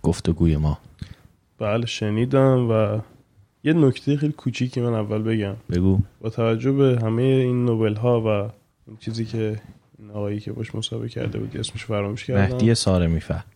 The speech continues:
Speaker 2: مهدی صارمی‌فر گفت، فکر کنم اعضای کان-، اعضای آکادمی نوبل،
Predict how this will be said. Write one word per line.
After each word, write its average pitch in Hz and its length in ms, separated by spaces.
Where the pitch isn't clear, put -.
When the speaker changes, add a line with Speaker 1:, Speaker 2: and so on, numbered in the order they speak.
Speaker 2:
مهدی 107 300
صارمی‌فر 110 640
گفت، 127 240
فکر 135 120
کنم 151 340
اعضای 117 320
کان-، 123 380
اعضای 113 480
آکادمی 110 480
نوبل، 117 440